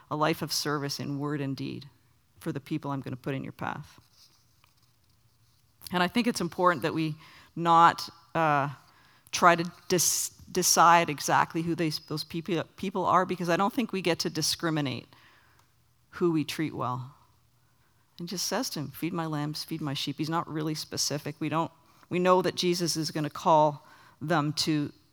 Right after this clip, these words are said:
disci-, to make disciples of all nations, so I'm not sure it gets to be decided out. But really, it's a, it's a job to go out and offer God's grace and forgiveness and the same restoration that Peter had experienced himself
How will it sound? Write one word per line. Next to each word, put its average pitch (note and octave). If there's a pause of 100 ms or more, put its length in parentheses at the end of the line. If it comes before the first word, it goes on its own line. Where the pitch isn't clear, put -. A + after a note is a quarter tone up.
disci-, D3
to -
make E3
disciples D3+
of D3
all D#3+
nations, C3
so C#3
I'm C#3+
not D3+ (680)
sure D#3
it -
gets C#3
to -
be C3+ (560)
decided C#3
out. C#3
But -
really, E3+
it's -
a, C#3+ (200)
it's D3
a C3 (140)
job D3+
to E3
go D3
out D3+
and C#3
offer D#3
God's E3
grace D#3+ (300)
and E3
forgiveness D#3+
and E3+
the E3
same A#3+
restoration A3
that -
Peter G3+
had F#3+
experienced F#3
himself -